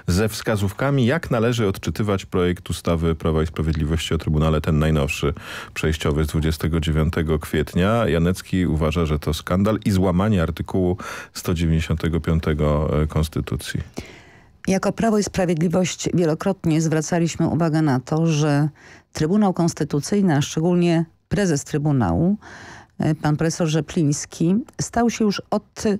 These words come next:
Speaker 2: długiego czasu bardziej politykiem niż sędzią. Akurat sędziowie, to sędziowie Trybunału Konstytucyjnego powinni się trzymać z daleka nie tylko od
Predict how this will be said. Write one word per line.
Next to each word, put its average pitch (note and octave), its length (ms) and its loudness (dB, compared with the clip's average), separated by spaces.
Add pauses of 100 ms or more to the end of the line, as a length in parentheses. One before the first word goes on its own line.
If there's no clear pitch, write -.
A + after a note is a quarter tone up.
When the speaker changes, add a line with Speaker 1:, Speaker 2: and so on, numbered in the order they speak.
(100)
Speaker 2:
długiego F#3+ 500 2 (220)
czasu F#3 600 0 (320)
bardziej G3 320 2
politykiem F#3 720 0
niż E3+ 160 0
sędzią. B2+ 440 0 (180)
Akurat - 360 -2
sędziowie, G3 480 2
to E3 120 -2
sędziowie F3 420 0
Trybunału E3+ 460 2
Konstytucyjnego E3 840 0 (500)
powinni G3 380 2
się F#3+ 160 -2
trzymać F3+ 420 2
z D#3+ 60 2
daleka E3+ 360 0
nie E3+ 140 4
tylko E3+ 360 -2
od - 320 -4